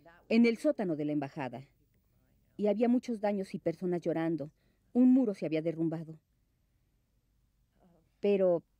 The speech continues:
a la derecha había más luz, así que subimos por la rampa siguiendo la luz. Y cuando salimos, la ciudad se estaba incendiando. Había llamas por todos lados.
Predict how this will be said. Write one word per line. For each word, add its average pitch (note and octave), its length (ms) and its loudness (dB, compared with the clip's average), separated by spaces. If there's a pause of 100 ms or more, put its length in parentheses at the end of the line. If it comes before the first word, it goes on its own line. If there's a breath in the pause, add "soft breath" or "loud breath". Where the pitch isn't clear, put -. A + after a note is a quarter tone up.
(760)
a F#3+ 80 0
la G#3 120 2
derecha A3+ 420 2
había F3 200 0
más E3+ 200 -2
luz, G3+ 340 -8 (640)
así G#3 240 -4
que C#4+ 120 0
subimos A3 400 -2
por F3+ 180 -2
la E3+ 100 0
rampa G3 300 -4
siguiendo F3 400 -2
la F3 140 -2
luz. F#3+ 380 -8 (1400)
Y G#3+ 120 -2
cuando G#3+ 240 0
salimos, B3+ 480 2
la G#3+ 100 -2
ciudad G3+ 340 -2
se F#3 100 -4
estaba F#3 240 -2
incendiando. E3 840 0 (760)
Había G#3+ 300 2
llamas A#3+ 340 0
por F#3+ 160 -4
todos F#3+ 300 -4
lados. F#3+ 460 -6